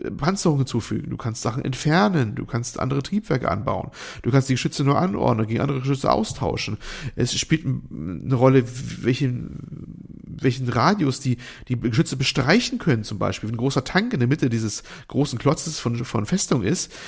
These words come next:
dann kann er nicht dahin rotieren und kann dann in, in die Richtung nicht schießen, wenn du nachher d-, d-, das Gefecht hast und sowas auch. Und, ähm, man ahnt es schon,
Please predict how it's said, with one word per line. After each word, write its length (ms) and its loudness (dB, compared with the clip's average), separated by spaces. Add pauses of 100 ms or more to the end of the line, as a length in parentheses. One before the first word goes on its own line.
(160)
dann 120 2
kann 160 4
er 60 6
nicht 160 4
dahin 200 8
rotieren 480 4
und 80 0
kann 160 2
dann 140 4
in, 200 0
in 80 4
die 80 4
Richtung 200 0
nicht 140 2
schießen, 300 2
wenn 120 6
du 60 2
nachher 160 2
d-, 280 -2
d-, 160 0
das 160 -2
Gefecht 340 0
hast 180 -2
und 80 -6
sowas 320 -6
auch. 360 0 (640)
Und, 200 4
ähm, 600 4 (260)
man 200 2
ahnt 200 4
es 100 2
schon, 300 4